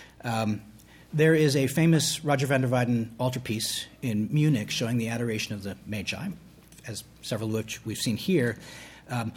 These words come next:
on the shed at Bethlehem, directly above the child, there is a crucifix attached to the shed, uh, and his body on the cross. Um, that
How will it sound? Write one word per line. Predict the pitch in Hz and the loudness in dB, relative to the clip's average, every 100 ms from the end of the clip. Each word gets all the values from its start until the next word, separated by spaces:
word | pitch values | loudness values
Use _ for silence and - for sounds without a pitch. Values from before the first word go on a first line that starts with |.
| - | -2
on | 165 | 4
the | 175 | 4
shed | - 233 139 139 147 | 4 4 2 0 -2
at | 139 131 | -2 -2
Bethlehem, | 175 190 170 123 110 117 131 | -4 -4 -4 -4 -4 -4 -4
directly | 135 139 156 | -2 -2 -2
above | 131 123 | 0 0
the | 123 | -2
child, | - 151 127 | -4 -2 -2
there | 120 117 | -2 -2
is | 120 | -2
a | 135 | -4
crucifix | 131 190 - - - - - - | -4 -6 -8 -10 -12 -10 -10 -10
attached | - - 113 - | -10 -8 -8 -8
to | 110 | -10
the | 104 | -8
shed, | - - 95 - - | -6 -6 -8 -14 -20
uh, | - | -14
and | 104 101 | -12 -10
his | 113 | -8
body | 110 110 110 113 | -6 -6 -6 -6
on | 104 98 95 - - - | -8 -12 -12 -16 -18 -16
the | |
cross. | - 80 - - - - - - - - - - | -10 -8 -8 -10 -10 -14 -16 -16 -16 -20 -20 -14
Um, | 139 110 107 107 127 - - | -8 -6 -6 -8 -16 -14 -8
that | 127 147 - - | -2 -2 -2 -10